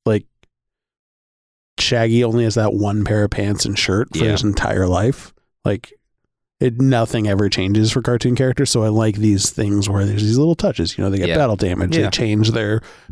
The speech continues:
Speaker 1: beards and their hairs and things like that. We'll see
Speaker 2: Hairs.
Speaker 1: that more as it goes on. Their hairs. Yeah, well, the hair on their head and elsewhere, if you know what I mean.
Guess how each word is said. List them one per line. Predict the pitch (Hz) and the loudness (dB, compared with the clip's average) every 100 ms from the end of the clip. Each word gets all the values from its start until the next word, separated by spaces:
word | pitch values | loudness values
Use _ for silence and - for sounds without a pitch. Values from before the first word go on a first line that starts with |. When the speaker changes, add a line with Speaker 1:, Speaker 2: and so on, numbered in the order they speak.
| - | -4
Speaker 1:
beards | 185 151 104 95 | 0 2 2 0
and | 95 | 0
their | 117 | 2
hairs | 151 123 104 101 | 2 2 2 2
and | 107 98 101 - | 0 0 -4 -4
things | 107 95 | -4 -2
like | 98 | 0
that. | 98 | 2
We'll | 113 | 2
see | 117 | 2
Speaker 2:
Hairs. | 113 101 | 0 0
Speaker 1:
that | |
more | - - | 0 -2
as | - | -4
it | - | -2
goes | 110 | -2
on. | 117 | 0
Their | 113 117 | 2 2
hairs. | 202 127 104 - - - - - | 2 0 -2 -4 -8 -12 -12 -6
Yeah, | 127 110 | -2 2
well, | 101 104 | 2 0
the | 113 - | -2 -2
hair | 107 98 | 0 0
on | 95 | 2
their | 107 | 4
head | 123 127 101 | 4 2 2
and | 98 104 - - - | 2 0 -4 -8 -4
elsewhere, | 104 - - - - - - | -2 -2 -4 -6 -8 -14 -18
if | - | -4
you | 107 | -2
know | - | 0
what | 92 | -2
I | - | -2
mean. | 107 107 | 0 0